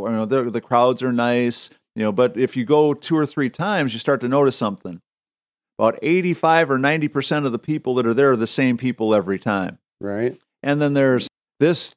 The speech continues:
Speaker 1: travel team came to be the dugout buddies. You know, these two or three travel ball teams came to watch the game to cheer for, you know, somebody that used to play in their organization, those kinds of things.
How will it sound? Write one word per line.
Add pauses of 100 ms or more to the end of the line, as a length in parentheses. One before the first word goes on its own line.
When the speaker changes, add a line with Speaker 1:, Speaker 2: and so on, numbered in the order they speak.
Speaker 1:
travel
team
came
to
be
the
dugout
buddies.
You
know,
these
two
or
three
travel
ball
teams
came
to
watch
the
game
to
cheer
for,
you
know,
somebody
that
used
to
play
in
their
organization,
those
kinds
of
things.